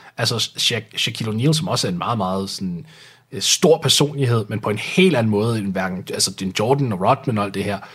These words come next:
Han, han var også bare sådan lidt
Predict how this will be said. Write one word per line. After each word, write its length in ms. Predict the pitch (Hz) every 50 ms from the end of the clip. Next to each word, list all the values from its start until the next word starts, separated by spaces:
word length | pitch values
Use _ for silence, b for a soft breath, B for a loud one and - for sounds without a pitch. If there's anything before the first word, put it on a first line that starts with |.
| B B B B B B B B B _ _ -
Han, 400 | - - - 143 143 156 160 156 156
han 240 | - 165 160 170
var 40 | 175 123
også 240 | 143 156 - -
bare 180 | - - - -
sådan 240 | - - 147 131 120 -
lidt 360 | 139 - - - - -